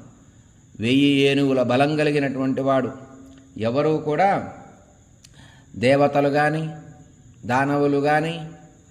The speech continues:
యక్షులు గాని, నాగజాతి గాని, రాక్షస జాతి గాని, గంధర్వ జాతి గాని, విద్యాధర జాతి గాని, పన్నగ జాతి గాని, ఎవ్వరూ కూడా కొన్ని వేల లక్షల కోట్ల మంది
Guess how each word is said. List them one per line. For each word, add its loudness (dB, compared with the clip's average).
యక్షులు -2
గాని, 0
నాగజాతి 0
గాని, 0
రాక్షస -4
జాతి -2
గాని, -2
గంధర్వ 2
జాతి -2
గాని, -2
విద్యాధర 0
జాతి -2
గాని, -2
పన్నగ 0
జాతి -2
గాని, -2
ఎవ్వరూ -4
కూడా -6
కొన్ని 0
వేల 2
లక్షల -2
కోట్ల -2
మంది -2